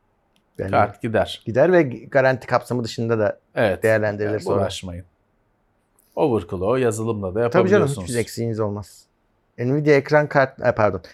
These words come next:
Speaker 1: Intel, e, sekiz çekirdekte beş yüz yirmi sekiz iş dizisi çalıştıran bir risk işlemciyi göstermiş.
Speaker 2: Evet, bu, bu çok büyük olay bence. Bu,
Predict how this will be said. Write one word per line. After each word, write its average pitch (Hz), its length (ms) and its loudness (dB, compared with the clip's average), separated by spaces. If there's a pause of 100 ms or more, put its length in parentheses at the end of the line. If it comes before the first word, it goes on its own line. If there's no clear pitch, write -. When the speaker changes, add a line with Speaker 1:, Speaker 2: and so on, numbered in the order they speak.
(140)
Speaker 1:
Intel, 156 420 4
e, 123 280 4
sekiz 131 500 -6
çekirdekte 131 800 0
beş 127 220 4
yüz 120 100 -4
yirmi 127 140 0
sekiz 131 380 -2
iş - 280 -8
dizisi 113 360 -8
çalıştıran 135 500 0
bir 131 80 4
risk 131 280 -6
işlemciyi 151 520 4
göstermiş. 120 500 6
Speaker 2:
Evet, - 160 -20
bu, 202 280 -2
bu 208 140 2
çok 220 360 2
büyük 165 240 4
olay 113 320 4
bence. 104 600 2 (120)
Bu, 127 380 -4